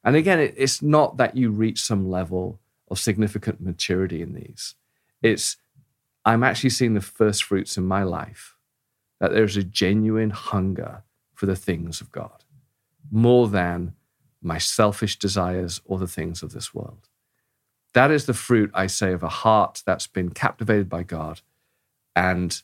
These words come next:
you can now actually see, well, where does marriage fit into this? Where does dating fit into this? Because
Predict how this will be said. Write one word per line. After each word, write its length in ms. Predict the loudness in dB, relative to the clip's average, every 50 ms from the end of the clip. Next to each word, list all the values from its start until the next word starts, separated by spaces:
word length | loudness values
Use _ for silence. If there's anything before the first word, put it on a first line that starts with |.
| _ _ _ _ _
you 280 | 4 6 6 6 4
can 200 | 2 0 0 2
now 240 | 4 4 6 6 6
actually 440 | 4 2 0 0 0 0 0 -2 -4 _ _ _ -6
see, 340 | -2 4 6 6 6 6
well, 360 | 6 6 6 6 6 6 4 2
where 200 | 2 0 2 4
does 140 | 2 2
marriage 540 | 2 2 2 2 4 4 2 2 2 0 -4
fit 160 | -6 -6 -6
into 240 | -6 -6 -10 -10 -12 -12
this? 280 | -14 -14 -14 -16 -6 0
Where 160 | 2 2 2
does 100 | 2 0
dating 480 | -4 _ 2 2 4 4 2 0 -2 -2
fit 180 | -4 -4 -6
into 220 | -6 -6 -10 -12 -14
this? 360 | -16 -14 -12 -12 -12 -12 -14 _ _ _ _ _ _ _ _ _ _ _ _ _ _
Because 560 | 0 0 4 4 4 4 4 0 -4 -8